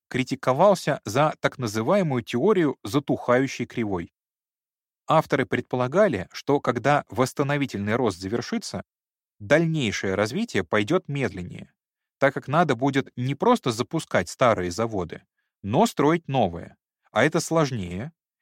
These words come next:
и требует больших вложений. Проектировки «освок» выявили на перспективу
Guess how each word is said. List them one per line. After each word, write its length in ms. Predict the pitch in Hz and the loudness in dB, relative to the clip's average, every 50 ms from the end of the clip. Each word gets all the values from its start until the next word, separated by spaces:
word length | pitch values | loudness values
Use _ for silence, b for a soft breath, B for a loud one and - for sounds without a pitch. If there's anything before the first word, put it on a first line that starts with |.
| _ _ | _ _
и 140 | - 139 123 | -4 -4 -4
требует 560 | - - - 151 175 180 170 190 185 - - _ - | -2 0 2 2 2 4 4 4 2 2 2 _ -14
больших 580 | 95 90 92 113 117 127 123 - 151 - - - | -16 -6 0 2 4 4 4 2 -2 -6 -4 -4
вложений. 520 | 127 120 110 101 92 82 87 87 - _ _ _ _ _ _ _ _ _ _ _ _ _ _ _ _ _ _ _ _ _ _ | -2 -2 -2 -4 -6 -8 -10 -12 -16 _ _ _ _ _ _ _ _ _ _ _ _ _ _ _ _ _ _ _ _ _ _
Проектировки 640 | - 135 156 151 - - 170 196 190 - - 170 - - | 2 2 2 2 0 0 2 2 2 2 0 -4 -2 2
«освок» 580 | - 139 143 - 156 151 233 277 269 - - _ _ _ _ _ _ _ | 0 0 0 -2 -2 2 2 2 2 0 -10 _ _ _ _ _ _ _
выявили 580 | 107 101 127 190 208 180 156 135 123 117 113 | -6 0 2 2 4 2 2 2 0 0 0
на 120 | 107 113 107 | -2 -2 -4
перспективу 800 | - - 117 - - 156 - - - 120 123 180 113 92 92 - | -4 -6 -6 -4 -8 -10 -10 -4 -2 -2 -2 0 -2 -8 -10 -12